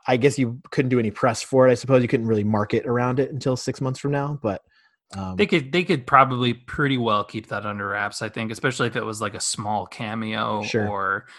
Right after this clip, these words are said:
Speaker 2: you know, something that he just shows up in for, like, maybe a couple of scenes. But, um, they're Disney. They can do whatever the hell they want, you know?
Speaker 1: <laughs> Yes. If, uh, if history has shown us anything, it's that
Speaker 2: Yeah.
Speaker 1: Disney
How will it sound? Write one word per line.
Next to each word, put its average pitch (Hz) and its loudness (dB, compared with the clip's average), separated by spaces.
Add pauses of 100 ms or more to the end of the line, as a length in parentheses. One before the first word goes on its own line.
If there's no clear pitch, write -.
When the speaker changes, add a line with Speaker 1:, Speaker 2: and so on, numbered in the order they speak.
(200)
Speaker 2:
you 107 -6
know, 98 -10
something 104 -6
that 98 -10
he 101 -12
just 98 -10
shows 101 -6
up 98 -8
in 98 -10
for, 101 -8
like, 98 -10
maybe 98 -12
a 92 -10
couple - -14
of 101 -14
scenes. 107 -8
But, 101 -6 (460)
um, 113 2
they're 196 -4
Disney. 104 -10
They 117 -8
can 151 -8
do 107 -8
whatever 101 -14
the 104 -16
hell 104 -10
they 98 -14
want, 101 -6 (140)
you - 12
know? - 4 (440)
Speaker 1:
<laughs> - -2 (600)
Yes. 175 6 (300)
If, 175 4
uh, 160 10
if 147 6
history 202 6
has 208 8
shown 196 4
us 190 2
anything, 180 2
it's 107 -4
that 226 6
Speaker 2:
Yeah. 226 6
Speaker 1:
Disney 117 2